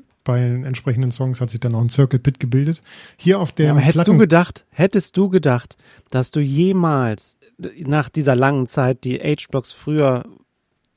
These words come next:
Speaker 2: in unserer Jugendzeit,
Speaker 1: Hm.
Speaker 2: äh, aktuell waren, dass du jemals in deinen jetzigen Jahren zu ne-, so einem Konzert gehen
Speaker 1: Nein,
Speaker 2: k-,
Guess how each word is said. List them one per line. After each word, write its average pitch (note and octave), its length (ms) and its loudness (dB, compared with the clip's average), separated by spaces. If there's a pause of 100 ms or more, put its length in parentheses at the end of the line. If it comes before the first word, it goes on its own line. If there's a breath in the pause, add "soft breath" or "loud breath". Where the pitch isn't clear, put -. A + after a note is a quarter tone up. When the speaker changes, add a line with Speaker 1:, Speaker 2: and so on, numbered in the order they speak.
(120)
Speaker 2:
in D#3 120 -2
unserer D3 220 0
Jugendzeit, C3 1080 0
Speaker 1:
Hm. - 60 -18 (180)
Speaker 2:
äh, A#2 40 -20 (560)
aktuell - 880 -4
waren, G#2+ 340 -2 (360 soft breath)
dass - 180 -10
du - 80 -10
jemals D3+ 680 -4
in B2+ 160 -4
deinen C3 320 0
jetzigen C3 480 -6
Jahren A#2+ 420 -4 (160)
zu - 160 -8
ne-, A#2+ 140 -2
so A2 80 -6
einem A2+ 100 -6
Konzert A#2+ 500 -8
gehen D3 380 -8
Speaker 1:
Nein, C#3+ 400 0
Speaker 2:
k-, - 140 -12